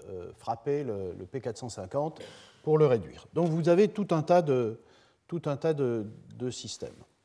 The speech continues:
Alors, je reste un tout petit peu de temps sur une classe de cytochrome P quatre cent cinquante dont, qui, qui, qui, dont je parlerai beaucoup, euh, je crois, le der-, au, au,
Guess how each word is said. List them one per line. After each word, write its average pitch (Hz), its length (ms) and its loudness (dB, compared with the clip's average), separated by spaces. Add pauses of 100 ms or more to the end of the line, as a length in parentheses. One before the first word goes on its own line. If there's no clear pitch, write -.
(680)
Alors, 156 260 2 (140)
je 123 120 -6
reste 185 280 4
un 170 100 2 (180)
tout 262 120 0
petit 220 200 -4
peu 196 160 2
de - 60 -2
temps 185 380 2
sur 170 480 -2 (420)
une 180 500 -2 (380)
classe 175 480 0
de 143 320 2
cytochrome 160 500 -4
P 160 120 -6
quatre 151 160 -4
cent 160 100 -6
cinquante 151 580 -6
dont, 151 420 -6
qui, 131 280 -12
qui, 131 260 -14
qui, 123 360 -14
dont 139 160 -6
je 147 100 -4
parlerai 160 340 0
beaucoup, 165 540 -4
euh, 123 200 -2
je 120 100 -10
crois, 151 220 -6
le 131 120 -2
der-, 143 240 0
au, 127 120 -4
au, 110 500 -10